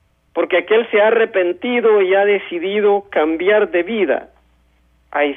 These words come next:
fiesta en el cielo cuando un pecador se arrepiente, y esto no lo podían entender los, los fariseos y los maestros de la ley. O sea, un Dios de, que, que, que, que actúa de esa manera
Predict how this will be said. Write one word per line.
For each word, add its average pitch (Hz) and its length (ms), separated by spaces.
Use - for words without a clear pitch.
fiesta 220 420
en 156 120
el 143 180
cielo 175 360
cuando 147 280
un 175 160
pecador 160 540
se 160 80
arrepiente, 175 580
y 160 120
esto 196 340
no 190 260
lo 247 160
podían 214 420
entender 214 640
los, 160 320
los 147 180
fariseos 196 720
y 147 60
los 147 220
maestros 190 500
de 180 100
la 165 100
ley. 233 320
O 160 80
sea, 196 420
un 214 260
Dios 233 320
de, 208 340
que, - 240
que, - 260
que, 151 360
que 185 100
actúa 240 320
de 220 200
esa 233 180
manera 226 500